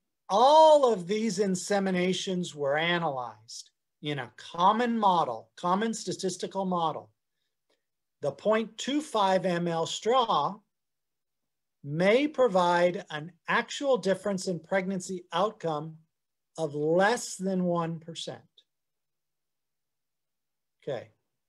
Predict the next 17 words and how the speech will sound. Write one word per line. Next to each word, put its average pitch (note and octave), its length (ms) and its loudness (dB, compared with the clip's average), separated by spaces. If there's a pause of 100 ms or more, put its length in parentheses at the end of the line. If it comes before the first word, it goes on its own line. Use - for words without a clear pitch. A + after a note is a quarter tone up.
(240)
what G3 180 2
does C4+ 160 -2
that F3 320 -2
mean? C#3 320 -10 (720)
It D3+ 180 -4
means A3+ 400 -4
that E3+ 200 2
they're E3 160 4
essentially F3 1120 -2 (720)
the D3+ 140 0
same E3+ 800 -2 (2000)
in D#3 180 -2
a C#3 80 -2
very F3 500 4
large F3 540 4
data C#3 280 -2
set, - 260 -18